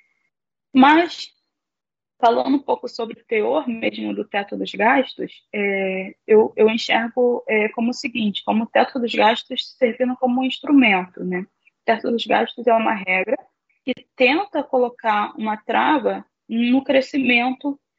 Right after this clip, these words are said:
é, dos gastos, é, ano a ano, né? Então, se a gente pega, por exemplo, a trajetória da despesa e da receita do governo desde mil novecentos e noventa e sete,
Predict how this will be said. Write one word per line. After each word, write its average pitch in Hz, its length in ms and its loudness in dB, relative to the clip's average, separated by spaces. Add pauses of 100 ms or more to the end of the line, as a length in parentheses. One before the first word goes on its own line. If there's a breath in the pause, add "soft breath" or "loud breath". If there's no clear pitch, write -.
(240)
é, 240 420 0 (400)
dos 254 300 -2
gastos, 233 720 0 (140)
é, 208 360 -4 (140)
ano 233 220 0
a 269 240 2
ano, 180 120 -8
né? 175 180 -6
Então, 226 200 -8
se 277 160 -6
a - 20 6
gente 311 300 4
pega, 240 240 4
por 233 160 -2
exemplo, 202 340 0
a - 60 -4
trajetória 226 800 0 (340 loud breath)
da 214 180 2
despesa 202 640 0
e - 20 -8
da 196 160 -4
receita 202 420 -6
do 190 80 -6
governo 180 720 -4 (360 soft breath)
desde 262 400 2
mil 247 180 -2
novecentos 220 540 -8
e 202 40 -10
noventa 185 380 -8
e 175 60 -8
sete, 254 520 0